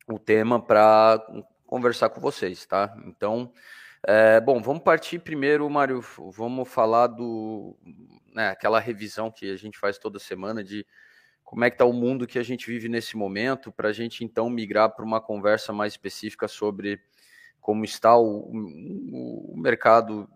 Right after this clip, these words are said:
imobiliário. Até acho que vai ser importante a gente focar, é, nos Estados Unidos, né? E a gente, já, devido ao Evergrande, já teve a oportunidade de conversar sobre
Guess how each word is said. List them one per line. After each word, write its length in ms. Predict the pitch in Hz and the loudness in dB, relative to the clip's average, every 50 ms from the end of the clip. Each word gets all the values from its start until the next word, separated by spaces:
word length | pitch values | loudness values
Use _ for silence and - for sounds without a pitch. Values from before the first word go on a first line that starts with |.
| _ | _
imobiliário. 800 | - 110 110 110 110 98 110 101 98 98 110 117 113 107 107 110 - _ _ _ 98 _ - | -10 -4 -2 -2 -2 -2 -2 0 4 6 6 6 6 4 0 -6 -10 _ _ _ _ _ -12
Até 280 | - 87 - - 101 | -10 -10 -4 0 2
acho 220 | 101 104 101 - - | 2 2 0 -2 -8
que 140 | - 98 92 - _ _ _ | -16 -18 -20 -20 _ _ _
vai 220 | 95 90 98 101 98 | -12 -6 -4 -4 -4
ser 140 | - - 104 | -4 -8 -8
importante 420 | - - 101 - - 107 - - | -8 -8 -8 -8 -8 -12 -12 -12
a 20 | |
gente 100 | 104 - | -14 -14
focar, 480 | - - 95 - - - 98 101 98 98 - - - _ _ _ _ _ _ _ _ _ - | -10 -8 -8 -6 -2 2 2 2 2 2 -2 -8 -20 _ _ _ _ _ _ _ _ _ 0
é, 360 | 104 104 101 98 95 95 95 | 2 2 4 4 2 2 0
nos 180 | 95 98 95 92 | -2 -6 -10 -12
Estados 300 | - - 110 107 92 92 | -2 0 0 0 0 -4
Unidos, 500 | 95 90 110 131 139 120 90 - - - | -10 -8 -6 -6 -6 -8 -10 -16 -16 -12
né? 340 | 104 104 107 113 110 101 98 | -8 -6 -4 -4 -4 -4 -4
E 520 | 95 95 92 92 92 92 92 92 92 92 | -6 -8 -10 -12 -14 -16 -16 -16 -14 -14
a 100 | 92 90 | -14 -14
gente, 240 | 90 - 90 90 - | -16 -16 -18 -10 -6
já, 140 | 104 92 - _ 95 90 _ _ _ - 92 90 87 | -6 -6 -6 _ -14 -20 _ _ _ -20 -18 -16 -12
devido 340 | 85 92 90 90 104 92 101 | -10 -10 -10 -8 -6 -2 -2
ao 40 | 101 | -2
Evergrande, 580 | 98 92 101 98 90 95 98 104 104 101 92 | -2 0 -2 -4 -2 -2 -2 -2 -2 -4 -4
já 140 | 92 101 92 | -6 -6 -6
teve 180 | - 104 95 98 | -4 -6 -6 -6
a 40 | 95 | -6
oportunidade 500 | - 95 92 - 98 98 98 98 92 87 | -6 -8 -10 -10 -8 -4 -2 -2 -4 -4
de 160 | 92 95 90 | -8 -12 -12
conversar 640 | - - 98 92 92 92 - - 95 92 92 92 | -10 -10 -8 -6 -6 -6 -4 -2 0 2 2 0
sobre 500 | - - - 90 90 92 92 90 90 92 | 0 -4 -8 -10 -8 -8 -8 -8 -8 -10